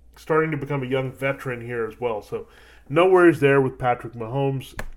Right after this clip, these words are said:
Logical that he's number one, 'cause I think he's the safest quarterback on the board as well.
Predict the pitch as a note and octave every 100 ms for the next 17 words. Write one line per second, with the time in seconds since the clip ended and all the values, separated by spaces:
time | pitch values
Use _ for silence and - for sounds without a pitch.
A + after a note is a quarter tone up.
0 | - B2+ C3 C#3 A#2 A#2+ A#2+ A#2 A#2 A#2
1 | A2 A2 A2+ C#3+ F#3+ D#3+ D3 C3+ B2+ B2+
2 | A#2+ A2+ - C3+ C3 A2 - A#2 A2 A2
3 | G#2+ - - - - - B2+ B2 A#2 A#2
4 | A2 G#2+ A2 - - _ A2 G#2 D#3+ C3
5 | -